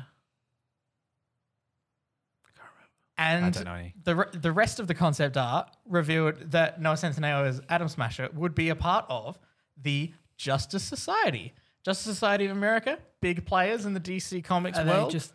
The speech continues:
Speaker 1: the, the discount Justice League?
Speaker 2: They're like the D-, the
Speaker 3: Are they the
Speaker 2: if you
Speaker 3: political
Speaker 2: think of
Speaker 3: version of Justice League?
Speaker 2: Yeah. If you think of, like, the
Speaker 1: That's, that's not
Speaker 2: Avengers
Speaker 1: fun.
Speaker 2: and then if you think,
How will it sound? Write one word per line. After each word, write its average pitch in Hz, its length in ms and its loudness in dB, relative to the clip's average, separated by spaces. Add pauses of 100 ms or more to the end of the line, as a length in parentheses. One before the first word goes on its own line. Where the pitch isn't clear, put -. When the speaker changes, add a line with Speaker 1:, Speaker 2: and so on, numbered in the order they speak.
Speaker 1:
the, 151 160 -8 (200)
the 151 80 -8
discount 139 500 -6
Justice 139 340 -8
League? 175 240 -10
Speaker 2:
They're 202 280 4
like 196 240 4 (280)
the 165 100 -2
D-, 196 280 -4
the 165 220 -6 (400)
Speaker 3:
Are 107 80 -6
they 131 100 4
the 156 60 4
Speaker 2:
if 151 80 -2
you 160 60 4
Speaker 3:
political 139 360 6
Speaker 2:
think 120 100 6
of 120 60 8
Speaker 3:
version 120 200 6
of 110 60 0
Justice 104 380 -2
League? 113 260 -4 (120)
Speaker 2:
Yeah. 131 340 -2 (300)
If 175 160 -4
you 202 120 0
think 226 260 -4
of, 220 180 0
like, 156 340 4 (120)
the 156 240 -2
Speaker 1:
That's, 131 60 -2
that's 139 320 2
not 139 80 2
Speaker 2:
Avengers 127 300 0
Speaker 1:
fun. 156 100 -2
Speaker 2:
and 147 160 0
then 139 220 0
if 131 120 -4
you 135 80 -2
think, 131 340 -4